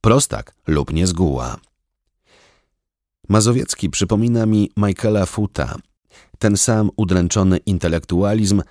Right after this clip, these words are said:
ta sama słabość fizyczna. Właściwie zemdlał w parlamencie podczas przemówienia inauguracyjnego. Ta sama przyzwoitość bez śladu magnetyzmu. Gdy zeszłego lata doszedł do władzy na mocy kompromisowej umowy,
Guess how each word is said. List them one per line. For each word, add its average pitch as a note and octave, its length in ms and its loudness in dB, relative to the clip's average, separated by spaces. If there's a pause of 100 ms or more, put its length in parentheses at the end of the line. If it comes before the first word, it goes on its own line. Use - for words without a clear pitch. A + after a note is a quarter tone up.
(180)
ta E2 120 0
sama D#2+ 320 0
słabość E2+ 500 -2
fizyczna. D#2+ 580 -2 (400)
Właściwie A2 440 0
zemdlał F#2+ 500 2
w - 60 -14
parlamencie E2+ 680 0
podczas G2 340 -4
przemówienia G#2 680 2
inauguracyjnego. C#2+ 1040 -4 (520)
Ta A#2 120 2
sama B2 320 2
przyzwoitość A2 960 0
bez G#2+ 400 0
śladu F2+ 380 0
magnetyzmu. D#2 840 -2 (840)
Gdy G2 160 2
zeszłego C3+ 420 0
lata F2+ 320 -2
doszedł F#2+ 440 -2
do F2 140 2
władzy F2+ 460 0
na C#2 140 -2
mocy D2+ 360 -2
kompromisowej F2 840 -2
umowy, E2+ 460 0